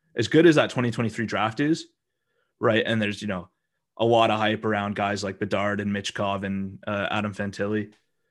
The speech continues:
Uh, Panthers aren't picking in that top ten, most likely.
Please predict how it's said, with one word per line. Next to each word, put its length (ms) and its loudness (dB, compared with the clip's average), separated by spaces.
Uh, 320 0
Panthers 320 2
aren't 160 -2
picking 260 -4
in 80 -2
that 200 -6
top 340 -4
ten, 240 0
most 220 -4
likely. 460 -2